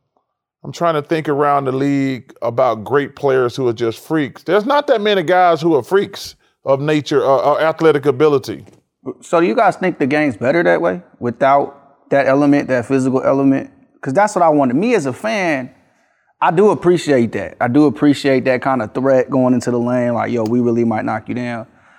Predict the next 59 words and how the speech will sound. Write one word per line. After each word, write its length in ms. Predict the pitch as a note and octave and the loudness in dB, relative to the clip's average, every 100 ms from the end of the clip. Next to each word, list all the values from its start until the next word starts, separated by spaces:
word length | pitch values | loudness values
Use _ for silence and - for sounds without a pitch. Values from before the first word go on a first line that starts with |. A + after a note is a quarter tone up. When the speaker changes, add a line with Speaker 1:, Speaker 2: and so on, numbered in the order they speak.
| _ _ _ | _ _ _
Speaker 2:
But 600 | G#2 C#3 B2 - - _ _ | 0 2 0 -4 -20 _ _
this 300 | B2 C3 F3+ | -4 0 0
way, 440 | D#3+ D3+ D3 C#3 C#3 - _ | 2 4 4 2 0 -18 _
the, 200 | A#2 A#2+ | -6 -6
the 140 | G#2+ | -4
game 260 | A2 B2+ B2+ | -4 -2 -2
is 120 | A2 | -4
faster, 560 | - C#3 C#3 - C#3 C3 | -2 0 0 0 -2 -2
the 100 | A2+ | -4
game 200 | A#2+ A#2 | -6 -6
is 80 | A2 | -6
more 280 | A#2 A2+ | -4 -2
offensive 360 | A#2 B2 G#2+ G#2 | -4 -6 -12 -6
oriented. 420 | B2+ B2 B2 A#2+ | -4 -2 -4 -6
Like, 160 | A2+ G#2+ | -10 -6
Speaker 1:
Yeah. 60 | A#2 | -2
Speaker 2:
we're 120 | D3 | -2
seeing 540 | D3 D#3+ D#3+ D3+ C3 - - | 0 0 2 2 0 -4 -4
video 380 | C3 D3+ D3 | 2 4 2
game 240 | B2+ B2+ B2 | 0 -2 -4
type 240 | A#2 A2 | -4 -6
stuff. 320 | G#2+ C#3 B2+ | -6 -4 -2
Do 80 | G2+ | 0
y'all 240 | A#2+ C#3+ F3+ | 4 4 2
think 200 | G#3 - | -2 -6
it's 120 | F#3+ | -2
better? 320 | G3+ B3 B3 | 0 0 0
Like, 340 | D3+ B2 A2 _ _ _ - | 0 -2 -4 _ _ _ -4
I'm 140 | A#3 | -2
just 160 | F#3+ - | -2 -8
a 40 | |
fan. 360 | - F#3 E3 C3 | -8 -4 -2 0
You 80 | |
guys 200 | F#3+ D#3+ | 2 0
are 60 | A#2 | 0
there 180 | B2 B2 | -2 0
doing 280 | A2 E3+ C3+ | 0 0 2
Speaker 1:
Well, 200 | A3 G#3+ | 2 4
Speaker 2:
it. 40 | |
Speaker 1:
well, 200 | G#3 G#3+ | 2 2
well, 140 | F#3+ F#3+ | 2 2
Ed, 400 | G3 F3+ G#3+ F#3+ - | 2 2 2 2 2
Ed, 180 | G#3 G3 | 2 4
Eddie, 340 | A3 G#3+ F3 | 4 4 4
you 80 | G3+ | 2
know, 340 | G3+ F#3+ E3 - - | 4 2 0 -6 -2
I, 140 | F#3+ - | -2 0
I 100 | G#3+ | 0
don't 180 | A#3+ A#3 | 2 2
think 260 | A3+ G3 | 0 0
there's 300 | F3 F#3 F3 | 2 2 4
a 60 | D#3+ | 2
right 340 | C3 D3 D#3+ | 2 2 2
or 40 | D3+ | 2
wrong 360 | C3 D3+ D3 - | 2 0 0 -2
answer 360 | C3+ D#3+ D#3 | -2 0 -2
to 180 | C#3+ D#3+ | 0 -2
the 80 | D#3 | -2
question, 680 | - - C#3+ - F#3 F#3+ | -6 -2 -2 0 -4 -4